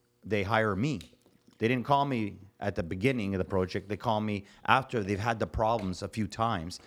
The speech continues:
And then I'm stuck with a house that's already built, drywalled, and ready to go, and it needs tile and,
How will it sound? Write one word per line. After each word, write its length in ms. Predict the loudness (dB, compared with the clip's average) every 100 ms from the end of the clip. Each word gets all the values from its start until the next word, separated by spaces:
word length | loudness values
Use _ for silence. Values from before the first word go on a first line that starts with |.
| -20 -20 -8 -2
And 100 | 2
then 100 | 4
I'm 180 | 4 2
stuck 440 | 0 4 2 2
with 140 | 0 0
a 80 | 2
house 240 | 0 0
that's 160 | -2 2
already 220 | 2 2
built, 520 | -2 0 0 0 -4
drywalled, 760 | 2 4 4 2 2 2 0 -4 -6
and 160 | 0
ready 200 | 2 2 0
to 80 |
go, 520 | 0 2 2 2 -2 -6 -14 -6
and 100 | -2
it 20 |
needs 300 | 0 0 -2
tile 460 | -2 0 2 0 -2
and, 160 | -4